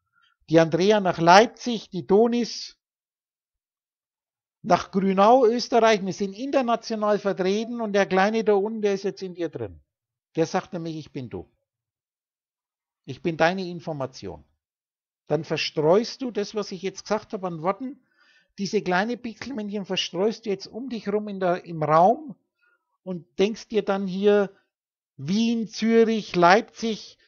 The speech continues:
in allen möglichen Richtungen um dich rum, dass die, die jetzt nur kleine flackernde Lämpchen sind auf deinem Monitor,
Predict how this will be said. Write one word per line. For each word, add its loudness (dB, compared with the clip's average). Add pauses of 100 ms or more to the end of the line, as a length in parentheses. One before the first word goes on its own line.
(140)
in -16
allen -2
möglichen -8
Richtungen -12
um -10
dich -10
rum, -6
dass -10
die, -14
die -10
jetzt -8
nur -4
kleine -6
flackernde -6
Lämpchen -8
sind -12
auf -10
deinem -10
Monitor, -4